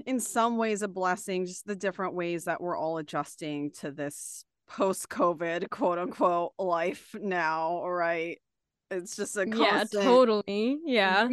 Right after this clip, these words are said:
Speaker 2: <laughs>
Speaker 1: renegotiation. Okay, I'm gonna shift because we've already started tou-, like, touching on gender-based issues, which always come up in this show. Um, and I'm
Speaker 2: <laughs>
Speaker 1: gonna ask you the question that I ask almost everyone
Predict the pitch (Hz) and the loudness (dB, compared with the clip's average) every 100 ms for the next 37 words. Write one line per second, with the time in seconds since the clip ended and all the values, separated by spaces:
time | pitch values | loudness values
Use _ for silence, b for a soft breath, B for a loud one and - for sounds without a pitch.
0 | 254 277 480 226 226 220 - 196 180 185 | 0 0 0 2 4 2 0 -2 0 -2
1 | - 180 156 151 170 _ 226 247 277 185 | -4 -4 -4 -4 -10 _ 2 4 4 4
2 | 208 226 262 294 - 277 240 233 - 220 | 2 2 0 0 -2 -2 -2 -4 -8 -2
3 | 254 214 240 220 233 240 247 247 254 - | -2 -2 -2 4 6 4 -2 -8 -10 -2
4 | 220 208 208 - - 196 180 _ _ _ | 0 0 -4 -10 -2 0 0 _ _ _
5 | 196 175 - 277 247 240 233 214 190 185 | -4 -4 -2 -2 0 -2 -2 -2 -2 -2
6 | 185 190 185 202 190 185 180 180 170 _ | -4 -8 -6 -4 -2 -2 0 0 -2 _
7 | _ _ 185 180 - - - - 175 175 | _ _ -2 -2 -4 -6 -6 -2 -2 -2
8 | 175 - 175 - 196 202 254 240 - 269 | -6 -8 -10 -8 -8 -6 -6 -6 -6 -2
9 | 254 233 240 233 254 - 208 190 190 _ | -4 -6 -8 -6 -8 -8 -6 -6 -8 _
10 | b b b _ - 196 190 185 190 233 | b b b _ 0 4 4 2 0 2
11 | 208 214 214 220 208 208 220 - 262 240 | 4 4 2 2 4 2 0 -6 -8 -4
12 | 269 - 247 262 - 233 220 214 196 196 | -6 0 0 2 -2 -4 -2 -2 -2 -2
13 | - 190 196 - - 247 320 330 294 294 | -2 -2 -2 -6 -2 2 4 2 0 0
14 | 247 226 247 233 226 220 214 214 | -2 0 -4 -4 0 0 0 -4